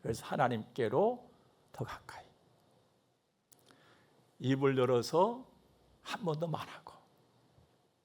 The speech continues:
지금도 마찬가지, 여러분들.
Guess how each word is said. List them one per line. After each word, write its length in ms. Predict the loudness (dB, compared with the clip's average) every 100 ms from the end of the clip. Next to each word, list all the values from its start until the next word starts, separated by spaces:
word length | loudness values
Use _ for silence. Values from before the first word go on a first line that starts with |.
| _ _ _ _ _ _ -20 _ _ -8
지금도 340 | 0 2 4
마찬가지, 480 | 4 4 0 2 0
여러분들. 680 | 0 -2 0 2 0 -2